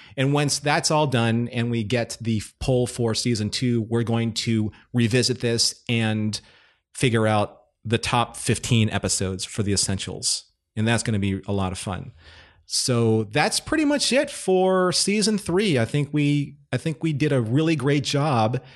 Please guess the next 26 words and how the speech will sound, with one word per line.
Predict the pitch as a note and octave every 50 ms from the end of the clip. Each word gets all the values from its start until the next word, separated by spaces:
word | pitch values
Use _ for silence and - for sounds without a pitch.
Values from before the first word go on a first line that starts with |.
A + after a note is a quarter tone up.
| - - - _ _ _ _ - -
doing | C#3 D#3 E3+ E3 D#3
our | D3+ D#3 D3
homework | - - C#3 C3 C3 C3 C3 C3 C3 B2 - - - - - -
and | - B2 B2 A#2+ A#2+ A#2+ A#2 A#2+ A2 A2 - _ -
really | C3 B2+ A2 G#2+ A2+ C#3 D#3 F3+ F#3+ F#3 F3+ F3+ F3+ F3 F3+ E3+ D3+ _ _ _ _ _ - _ _ _ _ _ _
presenting | - - C#3 A2+ A2 C3 C3 D3 D3+ - - B2+ A#2 A2 G#2+ G#2+ A2 A#2 A#2+ - _ _ _ _ _ -
strong | - - - - - - D3 C#3+ D3 C#3+ C#3 C#3 C3+
pros | - - - C#3 C#3 C3+ B2+
and | B2 A#2+
cons | - - C3+ B2 A#2+ A2+ G#2+ G#2
for | - - A#2+ -
each | C#3 B2+ A#2+ -
one | A#2+ A#2
of | A2 G#2+
these | A2 G2 -
episodes | G#2 A2+ - A2 G2+ - - G#2+ G#2+ G#2 - -
that, | B2 A#2+ A#2+ G#2 B2+
that | A#2+ A2+ A#2 - - _ _ _ _ _ _ _
we | - B2 A#2 B2 C3+ D#3+
believe | F3 C3+ C3 A#2 G#2+ G#2+ A2 G#2+ G2+
that | A2 G2
we've | A#2 A2 A2 A2 G2+ G2+ G#2
done | F#2+ A#2+ A2+ A2 A2 G#2+ G#2 G#2 A2 - - - - - - - - _ _ _ _ _ - -
our | B2+ C3
due | B2 G#2+ A#2+ A#2
diligence | G#2 A2+ A2 A2 G#2+ F#2 - G#2+ G#2 G#2 - - - - -